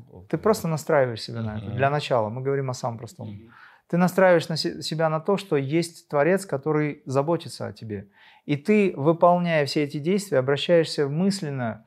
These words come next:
Speaker 1: в сердце, либо мысленно к нему уже. Это духовный аспект. Выполняя действия на физическом плане, ты знаешь, что делать. Допустим, это нужно выполнить какую-то асану, махамудру, к
Speaker 2: Ну, при-,
Speaker 1: примеру.
Speaker 2: прости, что перебиваю. <clears throat> Это очень важно.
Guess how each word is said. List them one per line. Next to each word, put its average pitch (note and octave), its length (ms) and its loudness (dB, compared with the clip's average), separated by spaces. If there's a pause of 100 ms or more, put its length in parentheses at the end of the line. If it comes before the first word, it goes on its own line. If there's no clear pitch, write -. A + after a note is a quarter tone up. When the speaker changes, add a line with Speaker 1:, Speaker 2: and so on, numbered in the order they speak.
(120)
Speaker 1:
в - 60 -12
сердце, D#3 520 0 (100)
либо B2+ 300 -2
мысленно B2+ 480 -6
к - 120 -18
нему E3+ 380 -2
уже. B2+ 240 -4
Это C3 240 -6
духовный D3+ 400 0
аспект. A#2 300 -12 (1000)
Выполняя F3+ 480 4
действия F3+ 320 0
на E3 80 -4
физическом G3 420 -4
плане, C#3 280 -2
ты D#3+ 160 -2
знаешь, C#3+ 280 -4
что - 140 -12
делать. A2 260 -8
Допустим, D3 380 -4
это B2+ 140 -8
нужно C3+ 360 -8 (320)
выполнить C#3 580 0 (200)
какую-то C3 720 0 (120)
асану, A#2+ 600 -6 (300)
махамудру, C3+ 640 -2
к - 40 -12
Speaker 2:
Ну, C#3 100 -6
при-, - 80 -4
Speaker 1:
примеру. D#3+ 260 -2 (100)
Speaker 2:
прости, D#3 280 0
что D3+ 140 -6
перебиваю. D3+ 480 0 (100)
<clears throat> G3+ 560 0
Это D#3+ 160 2
очень D#3 220 0
важно. A2 400 4